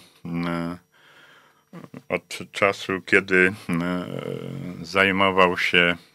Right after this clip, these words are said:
m, K Z K gop organizacją komunikacji, e, narastał, narastało jakby, e, zmniejszanie płac, czy może, e, budżety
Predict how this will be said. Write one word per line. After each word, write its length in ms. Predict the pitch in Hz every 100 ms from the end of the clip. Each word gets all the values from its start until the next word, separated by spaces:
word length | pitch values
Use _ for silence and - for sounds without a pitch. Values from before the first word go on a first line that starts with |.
| -
m, 140 | 85 80
K 160 | - 95
Z 220 | 92 -
K 160 | - 90
gop 380 | 92 95 - -
organizacją 800 | 90 90 92 90 95 95 - 90
komunikacji, 920 | - 92 90 87 92 92 - 110 120 135 _ - - - - - -
e, 520 | 87 87 90 90 90 87 - - - - - - 95 92
narastał, 1120 | 87 95 110 110 - - 98 98 98 95 95 _ _ _ - - - - - _ 104 -
narastało 920 | 98 95 101 101 104 - 113 113 110
jakby, 560 | 104 101 98 98 98 95 98 101
e, 480 | 95 95 92 90 90 -
zmniejszanie 1200 | 82 98 101 104 104 - 117 117 113 101 98 95 _ _ _ _ _ _ _
płac, 500 | - 98 104 110 - - -
czy 120 | -
może, 420 | 113 117 117 113 113 98 - 101
e, 540 | 98 98 98 - - - - -
budżety 840 | 98 120 139 147 143 120 104 110